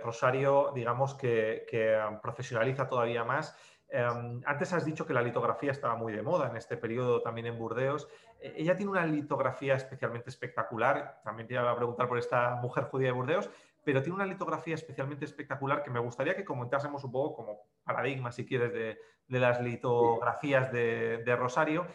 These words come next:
que es, eh, El genio de la libertad, que la vamos a ver, eh, también la vamos a tener ahora aquí de fondo enseguida. Eh, y me gustaría que nos la comentaras un poco este, este genio de la libertad que, que tenemos aquí, que es, la verdad es que sencillamente espectacular, aunque aquí no se puede apreciar como se debe, ¿no? Pero,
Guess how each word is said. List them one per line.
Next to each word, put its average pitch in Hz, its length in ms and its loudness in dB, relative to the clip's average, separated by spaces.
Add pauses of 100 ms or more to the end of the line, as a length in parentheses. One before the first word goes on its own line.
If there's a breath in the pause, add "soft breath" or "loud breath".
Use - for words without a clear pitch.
(240 loud breath)
que 147 240 4
es, - 220 -4
eh, 139 480 4
El 135 120 2
genio 156 680 2
de 123 100 4
la 113 100 4
libertad, 110 560 0
que - 60 -10
la 113 80 -2
vamos 120 260 -2
a 127 40 -2
ver, 120 160 0
eh, 113 260 -2
también 113 220 -8
la 117 60 -2
vamos 113 200 -4
a - 40 -8
tener 113 180 -6
ahora 110 180 0
aquí 117 140 -10
de 110 80 -10
fondo 110 340 -10 (300 soft breath)
enseguida. 135 640 -2 (180 loud breath)
Eh, 131 340 2
y 151 60 -2
me 139 120 -2
gustaría 160 360 -2
que 254 80 -8
nos 196 160 -4
la 147 120 0
comentaras 127 500 -2
un 127 80 -4
poco 131 240 -2
este, 117 560 -2
este 131 180 -8
genio 131 300 0
de 120 60 2
la 117 100 2
libertad 113 340 -4
que, 110 280 -6
que 117 100 -8
tenemos 123 240 -6
aquí, 160 180 -2
que 123 100 -6
es, - 220 -12 (300)
la - 80 -2
verdad 113 140 6
es - 60 -4
que 135 80 -8
sencillamente 127 460 0
espectacular, 135 480 4
aunque 139 160 2
aquí 113 140 -4
no 123 80 -4
se 131 80 -8
puede 120 180 2
apreciar 120 380 0
como 113 240 -6
se - 100 -6
debe, 120 280 6
¿no? 160 200 0
Pero, 113 220 0